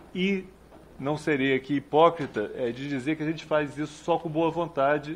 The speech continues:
e, e vontade política. É preciso recurso, tá? E essa casa hoje é uma casa de muito poder econômico, inclusive, né? Por meio de suas emendas, é, dos deputados, das comissões, das bancadas. E eu acho,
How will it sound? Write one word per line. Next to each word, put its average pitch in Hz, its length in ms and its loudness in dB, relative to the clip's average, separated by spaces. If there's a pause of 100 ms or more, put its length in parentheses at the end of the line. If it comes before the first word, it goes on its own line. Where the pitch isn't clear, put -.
e, 156 300 -4
e 143 80 -6
vontade 139 360 -2
política. 117 540 -6 (320)
É 143 80 0
preciso 151 340 -4
recurso, 135 600 0 (280)
tá? 131 240 2 (320)
E 156 120 0
essa 190 260 2
casa 151 340 4
hoje 156 300 2
é 165 40 -2
uma 151 100 -4
casa 165 280 4
de 156 120 -4
muito 185 240 -4
poder 165 400 4
econômico, 175 500 0
inclusive, 98 600 -6
né? 135 260 -4 (140)
Por 127 140 -4
meio 131 180 0
de 131 80 -8
suas 135 320 -4
emendas, 147 640 2 (340)
é, 117 220 0
dos 147 300 -2
deputados, 139 800 6
das 139 180 0
comissões, 143 800 0 (180)
das 160 220 6
bancadas. 147 760 4 (360)
E 175 60 4
eu 190 180 12
acho, 165 480 10